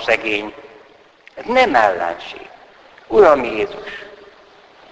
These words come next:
mi azokat se tudjuk szeretni, akik minket szeretnek. A családba, a közösségbe. Tehát akkor most, akkor most ránk ez nem vonatkozik, hogyha nincs halálos ellenségünk, aki meg akar ölni,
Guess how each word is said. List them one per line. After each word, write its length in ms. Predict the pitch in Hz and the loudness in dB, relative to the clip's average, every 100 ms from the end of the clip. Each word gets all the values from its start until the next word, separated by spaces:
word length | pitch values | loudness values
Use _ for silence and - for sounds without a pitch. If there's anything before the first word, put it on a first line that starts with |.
| - - | -20 -2
mi 140 | 190 | 4
azokat 500 | 214 175 156 127 120 | 4 4 0 0 0
se 120 | - | -2
tudjuk 360 | - - 120 113 | -2 -2 -4 -10
szeretni, 540 | - 123 110 104 - | -2 2 2 2 -2
akik 280 | 107 - 110 | -6 -6 -12
minket 480 | 131 120 104 101 - | -8 -8 -4 -4 -2
szeretnek. 560 | - 101 - - - - - - - - - - _ _ _ _ - - - - - _ - | -4 -4 -6 -10 -14 -14 -20 -20 -20 -20 -20 -20 _ _ _ _ -20 -20 -20 -20 -20 _ -2
A 120 | 160 | -2
családba, 760 | - 151 127 113 110 - - - - - - - | 2 4 4 4 0 -4 -10 -10 -20 -20 -14 -8
a 100 | 151 | -2
közösségbe. 880 | 175 139 113 110 - - - - - - - - - - - _ _ _ - - _ _ _ _ - - | 2 2 0 -6 -12 -14 -14 -18 -18 -20 -20 -20 -20 -20 -20 _ _ _ -20 -20 _ _ _ _ -20 -2
Tehát 200 | - 190 | 2 4
akkor 260 | 202 - 190 | 4 4 4
most, 280 | 196 190 - - - - - | 4 0 -6 -12 -14 -16 -6
akkor 280 | - 185 208 | 0 4 6
most 200 | 190 180 | 4 4
ránk 300 | 190 180 175 | 6 6 6
ez 120 | 160 143 | 4 4
nem 220 | 147 143 | 4 4
vonatkozik, 600 | 143 147 151 147 160 143 139 | 4 4 4 2 -2 -2 -4
hogyha 240 | 131 131 | -2 -2
nincs 260 | 180 170 - | 0 -2 4
halálos 520 | 151 143 127 120 - | 6 8 6 4 2
ellenségünk, 580 | 147 139 135 - 127 120 | 4 4 2 0 -4 -2
aki 200 | 117 120 | -2 -2
meg 180 | 135 | 0
akar 260 | 131 - 113 | 0 0 2
ölni, 380 | 123 143 165 | 4 4 2